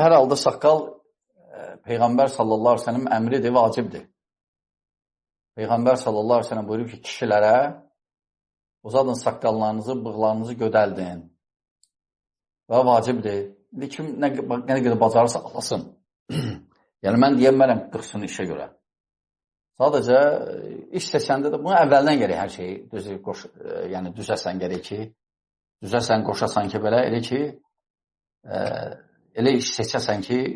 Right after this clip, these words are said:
dinini yaşaya biləsən də. Allah kömək olsun. Bəli.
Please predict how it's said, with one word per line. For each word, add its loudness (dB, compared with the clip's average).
dinini 0
yaşaya -2
biləsən -12
də. -10
Allah 0
kömək -2
olsun. -12
Bəli. 0